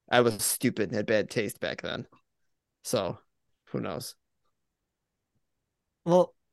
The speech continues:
Speaker 2: that's the thing. Like, when you're a kid, especially in, like, nineteen eighty-nine, you only have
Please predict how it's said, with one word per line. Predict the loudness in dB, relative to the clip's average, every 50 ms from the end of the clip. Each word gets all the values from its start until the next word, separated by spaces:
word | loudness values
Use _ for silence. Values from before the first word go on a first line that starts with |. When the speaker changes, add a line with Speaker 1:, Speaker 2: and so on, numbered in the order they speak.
| _ _ _ -10 -10 -10 -10 -16 -2 2
Speaker 2:
that's | 2 2 4 4
the | 2
thing. | 4 6 6 6 6
Like, | 4 0 -2 -4 -8 -14 _ _ _ _ _ _ _ _ _ _ _ _ _ _ _ _
when | 2 6 8 8 10
you're | 10 10 10
a | 8 6
kid, | 4 4 8 8 8 8 6 4 0
especially | -2 -2 -2 4 4 6 6 6 6 6 8
in, | 8 6 6 6
like, | 4 4 4
nineteen | 4 4 4 4 2 0 0
eighty-nine, | 2 2 2 2 4 4 4 4 4 2 2 0 -4 -8 _ _
you | -2 2 4 6
only | 6 6 4
have | 4 6 6 6 6 6 4 0